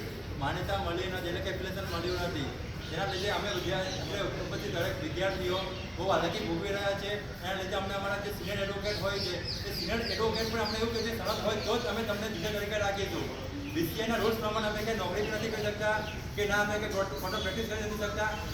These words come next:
એના લીધે અમે અત્રે ઉપસ્થિત દરેક વિદ્યાર્થીઓ હાલાકી ભોગવી રહ્યા છીએ. અને અમારી એક માંગણી છે કે જલ્દી જલ્દી આ નિર્ણય, અમારા વિદ્યાર્થીઓના હિતમાં નિર્ણય લેવામાં આવે અને અમને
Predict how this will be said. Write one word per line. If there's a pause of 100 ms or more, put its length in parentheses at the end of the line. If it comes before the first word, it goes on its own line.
(160)
એના
લીધે
અમે
અત્રે
ઉપસ્થિત
દરેક
વિદ્યાર્થીઓ
હાલાકી
ભોગવી
રહ્યા (100)
છીએ. (460)
અને
અમારી
એક
માંગણી
છે
કે
જલ્દી
જલ્દી
આ
નિર્ણય, (460)
અમારા (160)
વિદ્યાર્થીઓના
હિતમાં
નિર્ણય
લેવામાં
આવે (360)
અને
અમને